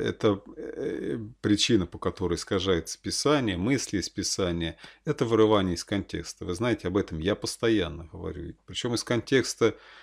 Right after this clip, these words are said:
не важно, что, во-первых, из маленького выдрали конте-, контекста.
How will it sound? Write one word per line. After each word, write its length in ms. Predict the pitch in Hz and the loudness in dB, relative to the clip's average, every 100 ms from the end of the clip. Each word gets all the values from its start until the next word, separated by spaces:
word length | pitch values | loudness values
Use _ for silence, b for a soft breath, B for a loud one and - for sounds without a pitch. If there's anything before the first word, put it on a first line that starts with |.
| B B - | B B -2
не 120 | 107 | 2
важно, 260 | 127 131 120 | 6 4 4
что, 200 | - 117 | 4 4
во-первых, 360 | - 131 - | 6 2 4
из 120 | 127 | 2
маленького 680 | 127 127 85 76 - 80 80 | 4 4 4 0 -6 -6 -4
выдрали 400 | 80 80 78 78 | -2 -2 -4 -8
конте-, 380 | - 87 82 - | -4 -4 -4 -8
контекста. 800 | - 95 - 82 - - 82 - | -4 -4 -2 -4 -4 -6 -8 -8